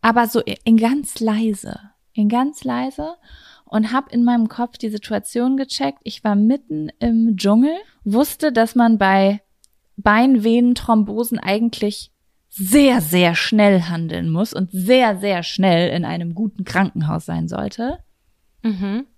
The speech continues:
Speaker 1: Und dann hab ich gedacht, ich glaube, dass ich gleich sterbe. Und dann hab ich mich, das jetzt, ka-, oh Gott, das ist so sch-, furchtbar, das zu erzählen. Ich glaub, das, das ist halt eine ganz schlimme Situation gewesen, aber jetzt im Nachhinein so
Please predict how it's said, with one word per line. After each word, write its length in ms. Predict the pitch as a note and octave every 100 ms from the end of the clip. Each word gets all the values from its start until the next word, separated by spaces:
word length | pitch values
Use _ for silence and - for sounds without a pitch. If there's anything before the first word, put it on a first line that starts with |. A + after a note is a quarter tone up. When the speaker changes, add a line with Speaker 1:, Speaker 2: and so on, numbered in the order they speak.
| -
Speaker 1:
Und 140 | F#3+
dann 280 | F#3+ A3 B3
hab 180 | A3 -
ich 220 | A3+ -
gedacht, 580 | G3 F3+ G#3 A#3+ - - _
ich 220 | - - -
glaube, 800 | G3 F#3+ C4+ C4+ G#3+ A3+ C#4 - - _ _ _ _ _ _
dass 200 | F#3 -
ich 140 | G#3+ -
gleich 340 | F3+ F#3 -
sterbe. 680 | - B3+ B3 G3 F3+ F#3 G3+ _ _ _ - - - -
Und 120 | - G3+
dann 180 | G3+ G#3
hab 160 | A#3
ich 160 | C#4+ -
mich, 400 | A#3+ C4+ - - _ -
das 160 | G#3+
jetzt, 180 | G#3+ -
ka-, 140 | - -
oh 60 | -
Gott, 140 | - -
das 140 | - G#3+
ist 160 | -
so 60 | A#3+
sch-, 160 | -
furchtbar, 420 | - E4 E4+ - -
das 180 | G3
zu 80 | B3
erzählen. 380 | - - D4+ C#4
Ich 80 | -
glaub, 140 | C4
das, 200 | B3+ A#3 A3+ - -
das 140 | A#3
ist 40 | B3+
halt 100 | B3+
eine 220 | A#3 A3+
ganz 300 | C4 D#4 F4+
schlimme 200 | C#4+ C#4
Situation 500 | C4 B3+ B3 D#4+ G4
gewesen, 300 | C4 G#3 G#3
aber 140 | G3 G#3+
jetzt 180 | A3+ -
im 140 | A3+
Nachhinein 680 | A#3+ C#4 F#4+ - B3+ A#3 A#3
so 200 | A#3+